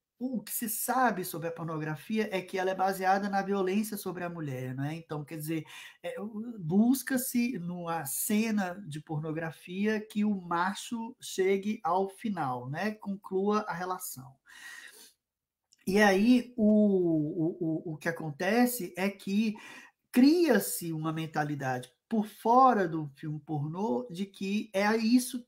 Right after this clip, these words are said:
é disso que a, que, que isso é que é sexo, né? É disso que as mulheres gostam. Então, é, é o universo paralelo em que você tem a alegria do macho,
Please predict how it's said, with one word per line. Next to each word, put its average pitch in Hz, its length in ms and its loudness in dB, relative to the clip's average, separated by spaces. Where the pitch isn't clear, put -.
é 202 100 0
disso 226 420 2
que 240 100 -6
a, 226 200 -2
que, 220 240 -10
que - 320 -10
isso 254 280 6
é 247 40 -2
que 240 100 -6
é 214 80 0
sexo, 143 500 -8
né? 151 180 -6
É - 20 -4
disso 214 300 0
que - 80 -8
as 208 120 -4
mulheres 196 360 -4
gostam. 143 400 -6
Então, 233 140 -10
é, 247 260 2
é 254 100 6
o 285 80 4
universo 247 520 0
paralelo 240 680 0
em 233 120 -2
que 247 120 2
você 240 300 4
tem 180 420 -6
a 185 180 6
alegria 196 460 6
do 277 100 0
macho, 247 460 -2